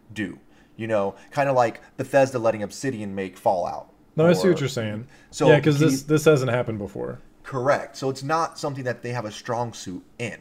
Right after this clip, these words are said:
Speaker 2: Sure.
Speaker 1: Um, which is, which, again, if you wanna be different and try something new, you can't blame a company for trying something new, right? If you don't have time to work on this, you don't wanna work on a mobile game, you can pay these other people to do it, great.
Speaker 2: Sure.
Speaker 1: Especially since they're more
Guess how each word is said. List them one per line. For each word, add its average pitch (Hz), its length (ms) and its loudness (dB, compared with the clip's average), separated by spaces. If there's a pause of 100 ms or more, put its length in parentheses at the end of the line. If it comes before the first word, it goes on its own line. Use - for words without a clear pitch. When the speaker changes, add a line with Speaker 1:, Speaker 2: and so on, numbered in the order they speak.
(320)
Speaker 2:
Sure. - 340 -4
Speaker 1:
Um, 101 280 -2
which 120 200 -8
is, 104 280 -10
which, 120 280 -8
again, 175 400 -2
if 139 160 -10
you 143 60 -6
wanna 139 180 -4
be 160 100 -6
different 151 320 -6
and 151 60 -14
try 123 160 -2
something 151 240 -10
new, 123 140 -6
you 131 160 -10
can't 147 200 -10
blame 127 200 -4
a 113 40 -12
company 117 280 -10
for 101 100 -18
trying 95 220 -8
something 98 260 -12
new, 90 100 -12
right? 92 200 -6
If 101 120 -12
you 135 80 -4
don't 151 160 -4
have 139 120 -8
time 123 220 -8
to 110 60 -10
work 107 200 -8
on 107 80 -10
this, 104 160 -12
you 113 80 -12
don't 127 100 -6
wanna 120 140 -4
work 110 220 -6
on 110 60 -8
a 101 40 -8
mobile 98 240 -6
game, 98 240 -10
you 101 40 -12
can 98 140 -14
pay 123 260 -10
these 107 160 -8
other 107 140 -6
people 104 220 -14
to 98 60 -12
do 95 200 -10
it, 92 100 -10
great. 95 260 -8 (300)
Speaker 2:
Sure. 117 160 -8
Speaker 1:
Especially 117 260 -2
since 104 220 -12
they're 113 200 0
more 101 400 -2